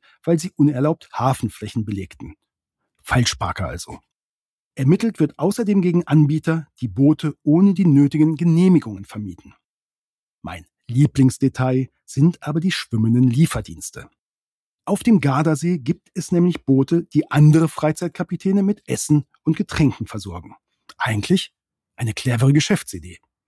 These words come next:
Bloß halt illegal. Auch diese Anbieter nahm die Polizei unter die Lupe.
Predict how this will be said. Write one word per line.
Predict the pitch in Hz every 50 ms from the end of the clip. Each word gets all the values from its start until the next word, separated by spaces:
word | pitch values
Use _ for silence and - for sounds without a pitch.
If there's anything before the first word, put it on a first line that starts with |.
| _ _ - - - - - _ _ -
Bloß | - 139 131 - -
halt | 147 147 143 - - _ _ _ _ _ _
illegal. | - 143 117 113 101 - - - - - - - _ _ _ _ _ _ _ _ _ _ _ _ _ _ _ _ _ _ _ -
Auch | - 202 170 -
diese | - - - 180 196 175 190 165
Anbieter | 170 170 165 170 - 180 165
nahm | 147 123 107 113
die | 123 120
Polizei | - - 123 107 - - - 165 170 175
unter | 175 160 151 147
die | 151 147
Lupe. | 123 113 110 - 117 107